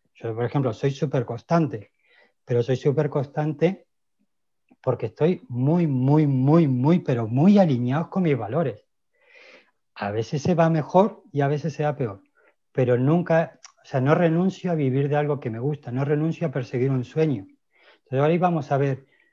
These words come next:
cuáles son los valores. ¿Qué pasa? Que si tú no sabes cuáles son tus valores, ¡buah!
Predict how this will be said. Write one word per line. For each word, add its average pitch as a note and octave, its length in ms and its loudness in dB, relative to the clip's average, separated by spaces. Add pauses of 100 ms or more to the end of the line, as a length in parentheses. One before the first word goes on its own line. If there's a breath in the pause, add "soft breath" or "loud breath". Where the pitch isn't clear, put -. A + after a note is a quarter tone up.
(580)
cuáles D3+ 300 2
son D#3 180 -4
los C3+ 160 -4
valores. C#3 540 -2
¿Qué E3 100 0
pasa? C#3 300 -2
Que A#2+ 100 -6
si A2+ 200 -10
tú E3 200 -4
no F#3+ 140 0
sabes D#3 400 -2
cuáles C#3+ 340 -4
son C3 240 -6
tus A2+ 180 -8
valores, C#3 600 -6 (960)
¡buah! A2+ 280 -4